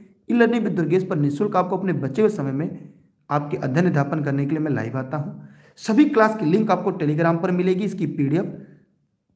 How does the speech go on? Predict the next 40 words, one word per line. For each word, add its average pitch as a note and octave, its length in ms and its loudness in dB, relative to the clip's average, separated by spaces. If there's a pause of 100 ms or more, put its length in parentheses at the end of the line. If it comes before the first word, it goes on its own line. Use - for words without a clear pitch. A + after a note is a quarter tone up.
(140)
जहाँ F#3 160 0
पे G#3 100 4
दुर्गेश D3+ 460 2
सर A3 80 -2
सर्च G3+ 240 -4
करके G3 280 -4
E F#3+ 140 0
Learning E3+ 260 2
with D#3+ 120 -2
दुर्गेश C#3+ 260 0
पर F#3+ 120 0
जुड़ B2+ 180 -4
सकते - 260 -10
हैं। - 340 -14
अब F3+ 200 0
की D4 120 6
बार C#3+ 400 -2
एक A#3 140 -2
सीट - 360 -4
हमार D3+ 460 -4 (240)
साढ़े B3+ 300 6
नौ G3+ 240 4
बजे B3+ 460 2 (260)
सभी G#3+ 300 2
लोग F3+ 260 2
जीएस A3 400 2
फर्स्ट G#3+ 200 -2
पेपर G#3 280 0
की G3+ 140 -6
सीरीज E3 300 0
में F#3 120 -2
लाइव C3 280 0
आ D3 40 4
सकते D#3 280 -2
हैं, F#3 500 -4
जहाँ E3+ 220 0
पे - 120 -2
सामान्य C3 480 0
अध्ययन, F3+ 500 -2 (140)
जीएस, D#3 500 2